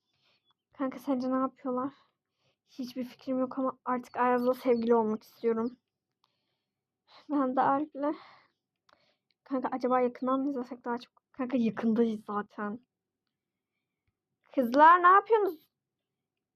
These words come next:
İ-, i-, iyiyiz. Siz ne yapıyorsunuz? Biz de işte öyle konuşuyorduk, geliyordu. Yani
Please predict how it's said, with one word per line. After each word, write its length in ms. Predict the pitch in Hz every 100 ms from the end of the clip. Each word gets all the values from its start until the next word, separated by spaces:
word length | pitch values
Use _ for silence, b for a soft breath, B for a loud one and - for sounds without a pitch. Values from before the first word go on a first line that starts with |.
| -
İ-, 140 | 233 -
i-, 200 | 269 220
iyiyiz. 400 | 285 311 330 370 - - -
Siz 140 | 320
ne 80 | 349
yapıyorsunuz? 600 | 349 339 349 370 523 - -
Biz 120 | 262
de 160 | 254 262
işte 200 | - 269
öyle 300 | 269 254 - _ _ _ _ _
konuşuyorduk, 560 | - 277 269 285 233 -
geliyordu. 340 | 240 240 233
Yani 140 | -